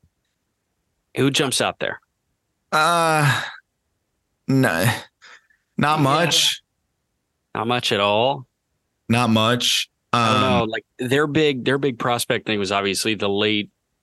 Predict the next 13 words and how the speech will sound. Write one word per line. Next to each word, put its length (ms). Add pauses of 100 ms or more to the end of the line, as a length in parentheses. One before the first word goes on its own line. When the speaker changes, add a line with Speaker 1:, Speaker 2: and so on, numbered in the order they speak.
Speaker 1:
infusion 720
of 180
Pereira 800
and 200
Dominguez 800
and 240
Wells. 600 (280)
Speaker 2:
I, 180 (720)
I'd 160
say 180
Tristan 420
Veerling. 520 (360)
Um, 520